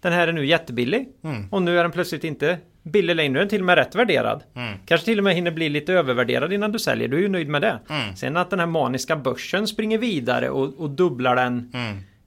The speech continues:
Speaker 1: igen.
Speaker 2: Ja. Ja, det är inte
Speaker 1: Det
Speaker 2: mycket
Speaker 1: kan du
Speaker 2: att
Speaker 1: inte,
Speaker 2: gräma, så,
Speaker 1: nej,
Speaker 2: alltså, det är som det är.
Speaker 1: för det är ju en
Speaker 2: Mm.
Speaker 1: kunsk-, vi vet ju inte vad börsen tänker hitta på.
Speaker 2: Nej,
Speaker 1: Vi har ingen
Speaker 2: nej.
Speaker 1: aning om
Speaker 2: Nej.
Speaker 1: det.
Speaker 2: Nej.
Speaker 1: Vi, vi kan bara, vi kan bara värdera bolagets,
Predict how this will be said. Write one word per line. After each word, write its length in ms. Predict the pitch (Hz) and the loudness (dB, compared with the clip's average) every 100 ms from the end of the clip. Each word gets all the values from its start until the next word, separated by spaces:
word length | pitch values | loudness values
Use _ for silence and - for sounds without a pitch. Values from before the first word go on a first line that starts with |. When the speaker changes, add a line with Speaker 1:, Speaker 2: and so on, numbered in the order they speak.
| _ | _
Speaker 1:
igen. 500 | - 147 196 107 101 - | -2 0 2 -2 -6 -6
Speaker 2:
Ja. 180 | 139 - _ _ _ _ _ _ _ - _ - | -6 -6 _ _ _ _ _ _ _ -20 _ -10
Ja, 100 | 147 | -4
det 120 | 147 147 | 0 0
är 40 | |
inte 200 | 151 190 | 0 0
Speaker 1:
Det 60 | 185 | 0
Speaker 2:
mycket 100 | 185 | 2
Speaker 1:
kan 120 | 220 | 2
du 60 | - | 4
Speaker 2:
att 80 | |
Speaker 1:
inte, 100 | - - | 4 4
Speaker 2:
gräma, 220 | 151 131 | 4 2
så, 80 | 190 | 4
Speaker 1:
nej, 260 | 262 254 247 | 4 4 2
Speaker 2:
alltså, 180 | 233 - | 0 -2
det 120 | 156 | -2
är 120 | 165 | -2
som 200 | - 156 | -2 -6
det 100 | 151 | -2
är. 120 | 147 | 0
Speaker 1:
för 80 | 214 | 0
det 120 | 202 | 2
är 100 | 180 | 2
ju 140 | 180 262 | 2 0
en 320 | 247 247 - 139 | 0 -2 -4 -12
Speaker 2:
Mm. 120 | 104 - _ _ | -14 -18 _ _
Speaker 1:
kunsk-, 260 | - 226 - | -4 -2 -2
vi 120 | 156 | -4
vet 340 | 226 139 - - | -2 -4 -4 -6
ju 40 | |
inte 120 | 320 | -4
vad 100 | 196 | -4
börsen 220 | 151 - 139 | -4 -6 -8
tänker 180 | 135 | -8
hitta 140 | 131 135 | -10 -8
på. 240 | 220 - - | -8 -10 -8
Speaker 2:
Nej, 260 | 113 92 - | -6 -4 -2
Speaker 1:
Vi 60 | |
har 60 | 180 | 0
ingen 160 | 262 | 0
Speaker 2:
nej. 80 | - 196 | 0 0
Speaker 1:
aning 260 | 123 220 302 | 0 -2 -2
om 320 | 143 123 123 - | -4 -6 -10 -14
Speaker 2:
Nej. 180 | - - - _ - | -12 -12 -14 _ -8
Speaker 1:
det. 160 | 117 - - - | -8 -6 -10 -10
Speaker 2:
Nej. 200 | 110 - _ - | -10 -10 _ -6
Speaker 1:
Vi, 200 | 196 214 | -6 -4
vi 160 | 214 | -4
kan 160 | 247 254 | -4 0
bara, 260 | 226 202 | 2 0
vi 120 | 202 226 | 0 -2
kan 140 | 240 | 2
bara 160 | 233 208 | 4 4
värdera 420 | 202 196 175 190 | 2 2 2 0
bolagets, 680 | 208 185 180 202 202 - | 0 0 0 -4 -8 -16